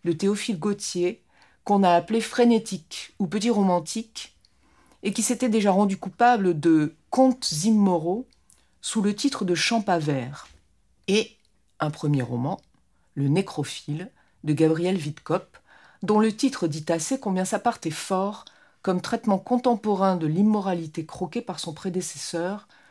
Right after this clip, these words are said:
ce que la censure de l'époque a salué comme il se doit. Disons tout de suite que Le Nécrophile n'est pas une sorte de M le maudit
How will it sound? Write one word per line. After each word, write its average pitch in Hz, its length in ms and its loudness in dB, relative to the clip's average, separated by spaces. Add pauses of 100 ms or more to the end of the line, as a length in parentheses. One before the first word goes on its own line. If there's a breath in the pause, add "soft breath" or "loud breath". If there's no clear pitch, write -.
(240 soft breath)
ce - 140 -4
que 196 100 0
la 180 80 4
censure 196 380 -2
de 165 100 -2
l'époque 196 640 -2
a 160 120 0
salué 151 640 0 (120)
comme 170 160 0
il 170 140 -2
se - 140 -2
doit. 123 320 -4 (1400)
Disons 226 400 4
tout 226 160 -4
de 202 80 -8
suite - 640 -8 (420)
que 202 300 2 (200)
Le 175 160 -2
Nécrophile 196 840 -2
n'est 170 160 -2
pas 190 480 4
une 165 200 -4
sorte 180 440 -2
de 156 260 0
M 185 220 4
le 180 100 2
maudit 170 600 -2